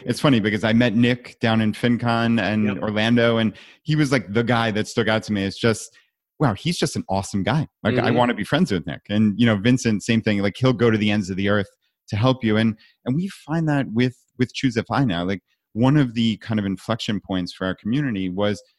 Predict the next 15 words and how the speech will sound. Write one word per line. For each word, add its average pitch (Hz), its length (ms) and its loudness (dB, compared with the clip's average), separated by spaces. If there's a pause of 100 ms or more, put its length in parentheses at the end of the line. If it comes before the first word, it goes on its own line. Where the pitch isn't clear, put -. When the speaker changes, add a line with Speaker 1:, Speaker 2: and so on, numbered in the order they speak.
(120)
Speaker 1:
when 135 160 4
we 123 140 2
truly 160 460 -4
made 110 360 2
it 101 160 -4
a 71 60 -12
community. 69 500 -12
We've 104 320 -4 (360)
created, 120 380 2
I 101 60 0
think 143 260 -4
now 143 140 2
we 123 120 0
have 110 300 -2 (520)
over 117 320 0